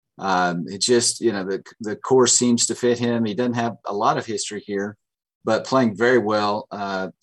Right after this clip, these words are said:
T fifteen last week, of course, uh, T five in, in, uh, uh, the P G A. So he,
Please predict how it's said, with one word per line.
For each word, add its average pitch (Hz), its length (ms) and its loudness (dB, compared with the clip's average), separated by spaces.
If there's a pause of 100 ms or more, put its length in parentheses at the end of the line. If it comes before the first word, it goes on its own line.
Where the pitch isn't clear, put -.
(160)
T 120 200 0
fifteen 120 480 0
last 110 340 0
week, 110 360 -2 (420)
of - 80 -20
course, 113 420 -2
uh, 101 260 -2
T 117 220 -6
five 113 480 0
in, 101 300 -6
in, 101 280 -6
uh, 90 320 -4 (480)
uh, 98 140 -6
the 95 100 -2
P 113 160 -2
G 104 180 -2
A. 110 220 2
So 101 380 -2
he, 120 380 -2